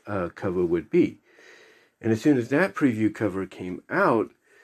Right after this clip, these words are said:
uh, officially, yeah, it wasn't a good thing to see. But again, these are rare cases where the cover sometimes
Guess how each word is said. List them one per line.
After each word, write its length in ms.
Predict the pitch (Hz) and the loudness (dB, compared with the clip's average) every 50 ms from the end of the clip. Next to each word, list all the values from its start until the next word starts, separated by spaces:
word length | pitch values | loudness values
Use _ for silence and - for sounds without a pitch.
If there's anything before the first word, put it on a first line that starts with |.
| _ _ _ _ _ - - | _ _ _ _ _ -14 -12
uh, 60 | 113 | -10
officially, 920 | 110 98 - - - 185 220 220 - 147 120 101 92 87 87 85 - - _ _ _ _ - - | -10 -10 -2 2 4 4 4 4 2 0 2 2 2 0 0 -2 -6 -12 _ _ _ _ -18 -8
yeah, 340 | 113 139 165 123 - - - _ _ _ _ | -2 0 0 0 0 -2 -8 _ _ _ _
it 120 | 123 123 | -6 -4
wasn't 320 | 123 139 131 123 127 120 113 | -2 -2 -2 0 0 -2 0
a 20 | |
good 340 | 110 110 104 98 95 - - | 0 0 -2 -2 -2 -6 -6
thing 240 | - 110 98 95 - | -2 -2 -2 -2 -4
to 80 | 92 | -6
see. 440 | - - - 190 185 - - - - _ _ _ _ _ _ _ _ _ _ _ _ _ _ _ | -12 -8 -2 0 0 0 0 -4 -10 _ _ _ _ _ _ _ _ _ _ _ _ _ _ _
But 140 | - 123 120 | 2 2 2
again, 260 | 117 113 165 160 127 | 4 4 4 4 4
these 160 | 117 135 143 | 2 0 0
are 80 | 156 139 | 2 2
rare 300 | 127 117 123 123 120 117 | 2 4 4 4 2 0
cases 680 | 104 - - - 135 135 139 131 - - 120 110 107 | -2 -6 -12 -8 -6 -6 -6 -6 -8 -10 -10 -8 -4
where 140 | 107 110 107 | -4 -4 -4
the 80 | 107 107 | -4 -6
cover 440 | - - - - 120 110 117 117 | -10 -12 -12 -10 -4 -2 -2 -2
sometimes 1000 | 110 - - - 120 113 117 117 107 - - 113 107 104 101 98 98 95 - - | -2 -4 -6 -6 -4 -4 -4 -4 -6 -8 -8 -6 -6 -4 -4 -4 -6 -8 -12 -16